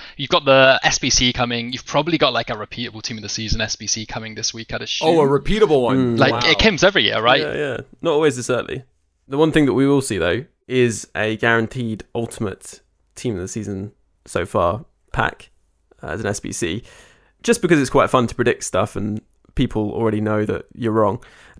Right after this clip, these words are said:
Speaker 3: Duck, what, what do you expect that to be rated?
Speaker 1: I think someone was saying last year this S B C was stupidly cheap or something.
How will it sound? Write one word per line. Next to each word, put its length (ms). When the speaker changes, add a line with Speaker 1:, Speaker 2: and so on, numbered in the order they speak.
Speaker 3:
Duck, 240
what, 380
what 220
do 100
you 180
expect 580
that 200
to 60
be 100
rated? 500
Speaker 1:
I 60
think 240
someone 320
was 120
saying 260
last 400
year 100
this 340
S 180
B 100
C 200
was 140
stupidly 640
cheap 320
or 80
something. 420